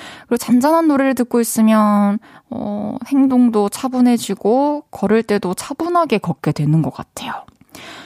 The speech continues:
일팔오오님께서 "착한 남편이시네요. 사오라는 거 다 사다 주시고." "울 남편은." 해주셨어요.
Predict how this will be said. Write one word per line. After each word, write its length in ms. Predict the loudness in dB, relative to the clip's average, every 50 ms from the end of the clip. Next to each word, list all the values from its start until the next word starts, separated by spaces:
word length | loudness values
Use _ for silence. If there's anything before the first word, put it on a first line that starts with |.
| -20 -20 -20 -20 -20 _ _ _ _ -2
일팔오오님께서 1200 | 0 0 0 0 0 2 2 4 4 4 4 4 4 4 4 4 4 2 0 0 0 0 0 -2 -4
"착한 300 | -6 -8 -4 -2 0 0
남편이시네요. 800 | 0 0 2 2 2 2 4 4 4 4 4 4 4 4 4
사오라는 460 | 2 0 0 0 2 4 4 4 2 2
거 80 | 0
다 240 | -2 -6 -8 -8 -4
사다 220 | -2 0 0 0
주시고." 440 | -2 -4 -6 -8 -8 -8 -8 -8 -8 -10 -12 -18 -20 -10 -4
"울 200 | 0 0 2 2
남편은." 800 | 2 2 2 2 2 2 2 2 2 2 0 0 0 0 -2 -4 -6 -8
해주셨어요. 520 | -8 -8 -8 -10 -14 -14 -14 -14 -14 -14